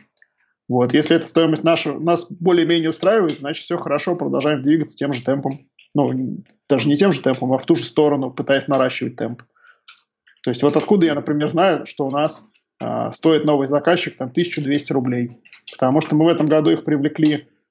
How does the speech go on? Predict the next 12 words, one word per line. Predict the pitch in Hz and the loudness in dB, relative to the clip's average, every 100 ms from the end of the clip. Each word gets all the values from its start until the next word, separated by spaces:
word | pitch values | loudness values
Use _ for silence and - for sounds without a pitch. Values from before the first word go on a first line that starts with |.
| _ _ _ - | _ _ _ -6
ну, | 147 - | -6 -2
сколько-то | - 170 156 131 | 0 2 0 -2
сотен | - 202 214 151 131 | 0 2 2 -2 -6
и | |
потратили | 135 147 165 180 147 | -4 0 0 0 -4
в | - | -2
среднем | 165 175 147 127 _ | 0 0 -2 -8 _
на | 143 139 | -4 -2
весь | 143 160 | -2 2
маркетинг, | 175 175 - 131 | 2 0 -6 -6
если | 135 131 127 | -6 -6 -6
мы | 127 127 127 | -6 -6 -10